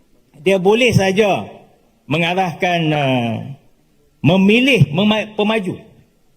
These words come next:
Saya cukup heran bila projek-projek kerajaan ini, kita nak pilih kontraktor atau pemaju cukup-cukup susah. Dan kalaulah projek-projek kerajaan ni kita pilih pemaju, kena melalui ukas.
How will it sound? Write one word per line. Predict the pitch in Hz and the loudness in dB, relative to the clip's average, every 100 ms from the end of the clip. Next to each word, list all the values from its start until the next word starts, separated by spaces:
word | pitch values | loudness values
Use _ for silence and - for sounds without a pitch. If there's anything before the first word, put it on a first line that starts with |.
| _ _ _ _ _ _ | _ _ _ _ _ _
Saya | - 185 269 254 | -4 0 2 0
cukup | 226 233 185 | -2 -4 -2
heran | 202 220 190 170 165 | 0 0 -2 -4 -2
bila | 196 185 | -2 0
projek-projek | 208 208 202 202 202 208 | -2 0 0 0 0 0
kerajaan | 202 190 175 202 240 214 | 0 -2 -2 -2 -2 -2
ini, | 175 170 135 131 131 | 0 2 2 0 -4
kita | 175 175 226 | -8 -4 -4
nak | 190 - | -4 -4
pilih | 220 208 170 | 0 0 0
kontraktor | 190 170 170 165 165 160 | -2 -2 -4 -4 0 0
atau | 156 165 196 | 0 -2 -4
pemaju | 202 190 190 180 170 170 | -4 -4 -2 -2 -4 -2
cukup-cukup | 302 294 - 170 - - 214 214 - | -2 -2 -2 -4 -4 -8 -4 -4 -4
susah. | - 190 156 - _ _ _ _ _ _ _ _ _ _ - | -4 -2 -4 -8 _ _ _ _ _ _ _ _ _ _ -4
Dan | 214 214 | -2 -2
kalaulah | 233 220 277 277 254 240 156 - | -2 -4 -2 -2 -2 -4 -6 -6
projek-projek | 214 208 185 208 202 202 | -2 0 -2 -2 -2 -2
kerajaan | 202 196 202 190 214 220 | -2 -2 -2 -2 -2 -2
ni | |
kita | 208 202 196 - | -2 -6 -6 -4
pilih | 226 240 247 196 | -2 0 0 0
pemaju, | 196 196 196 170 180 180 | -2 -2 0 -2 -2 -2
kena | 214 220 240 247 | 0 0 0 -2
melalui | 214 202 202 208 233 233 | -2 -2 -2 -4 -4 -6
ukas. | 262 302 214 - - - | -6 -4 -2 -4 -8 -12